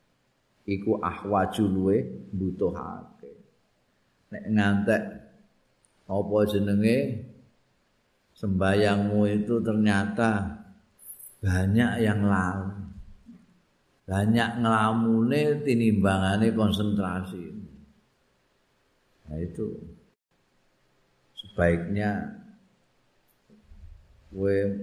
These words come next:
istighfar karo Gusti Allah. Nek iso ditebusi, eh,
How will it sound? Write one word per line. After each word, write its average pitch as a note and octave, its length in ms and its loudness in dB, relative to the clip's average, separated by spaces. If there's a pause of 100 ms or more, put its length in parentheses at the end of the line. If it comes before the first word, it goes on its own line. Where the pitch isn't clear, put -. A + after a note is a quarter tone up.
(400)
istighfar F2 640 -8
karo F2+ 300 -8
Gusti F2 320 -6
Allah. F#2 400 -8 (400)
Nek F2 240 -8
iso A2+ 240 0
ditebusi, A2 800 -4 (500)
eh, G#2+ 180 -10